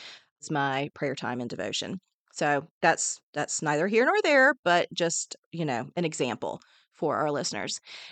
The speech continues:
And then the wind down piece also, you want that to support your new healthy habits. So in the evening, I might fill up that water bottle <laughs> again, right? I might also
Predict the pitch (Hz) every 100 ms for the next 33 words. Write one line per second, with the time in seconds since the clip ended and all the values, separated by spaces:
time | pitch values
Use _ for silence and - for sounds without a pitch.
0 | - 202 190 190 180 180 180 180 185 185
1 | 180 190 202 208 180 190 254 247 - 123
2 | 147 - - - 294 - - 76 165 180
3 | 180 190 247 - 240 240 - 175 190 208
4 | 185 185 214 214 - 220 151 190 330 -
5 | - - - - 175 165 160 156 - 170
6 | 170 180 254 196 170 170 185 160 170 160
7 | 165 - - 117 139 - 233 240 247 320
8 | 247 127 104 101 - - 233 - 254 -
9 | 294 254 - 170 170 208 - - - -
10 | - - 180 185 185 - 170 208 247 170
11 | 160 156 156